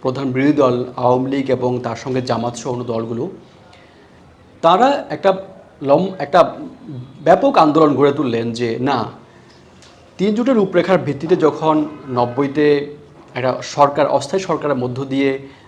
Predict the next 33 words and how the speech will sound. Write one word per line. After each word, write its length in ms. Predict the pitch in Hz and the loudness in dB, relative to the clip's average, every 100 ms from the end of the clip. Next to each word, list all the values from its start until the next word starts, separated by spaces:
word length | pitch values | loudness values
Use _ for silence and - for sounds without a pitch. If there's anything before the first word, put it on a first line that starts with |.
| - - | -20 -12
একটা 340 | 127 120 123 131 | -8 -6 -6 -8
নির্বাচন 460 | 135 131 147 147 | -6 0 0 0
হলো, 280 | 143 123 113 | -2 -4 -4
কিন্তু 220 | 113 156 | -6 -6
সেটা 180 | - 214 | 0 0
কিন্তু 200 | 233 233 | 0 -2
কোনো 180 | 254 254 | -4 -2
আইনি 360 | 135 151 156 165 | 2 4 4 0
কিংবা 280 | 170 185 170 | -2 -2 0
লিগ্যাল 380 | 139 139 160 139 | 2 4 4 2
ভিত্তি 340 | 127 127 127 | -4 -8 -10
ছিল 220 | - 120 | -10 -10
না। 100 | 110 107 - - - - - - | -10 -12 -20 -20 -20 -20 -20 -4
তখন 300 | 143 143 226 | -2 -2 4
দলগুলো 380 | 180 165 175 208 | 6 6 4 2
বলল 380 | 151 160 165 113 | 4 4 4 2
যে 120 | 131 | 0
না, 120 | 123 | -2
একটা 140 | - | -2
স্থায়ী 680 | 139 - - 156 196 254 285 - - - - - - - - - - | -10 -12 2 4 4 4 0 -6 -16 -20 -20 -20 -20 -20 -20 -20 0
পদ্ধতি 380 | 135 135 165 190 | 2 2 0 2
লাগবে, 460 | 147 123 113 127 147 | 4 4 2 0 0
নির্বাচনকালীন 800 | 131 127 127 151 123 113 117 123 | 0 -2 -2 -4 -4 -4 -4 -8
সরকার 460 | - 120 110 120 180 - - - - | -4 -4 -2 -4 -4 -12 -20 -20 0
লাগবে, 500 | 127 113 110 165 254 - - - - - - - | 2 2 2 0 -2 -10 -20 -20 -20 -20 -20 -16
যে 280 | 127 139 269 | 0 4 4
সরকারের 420 | - 208 202 220 | 2 0 0 2
অধীনে, 480 | 180 143 180 214 254 - - - - - - | 2 2 2 2 0 -8 -18 -20 -20 -20 -10
আহ, 180 | 117 120 - - - | -4 -4 -6 -14 -18
একটা 240 | 131 147 | 0 0
যদি 180 | 127 135 | 2 -2
নির্বাচন 440 | 165 185 208 214 | 0 2 2 2
হয়, 340 | 170 143 123 | 2 4 4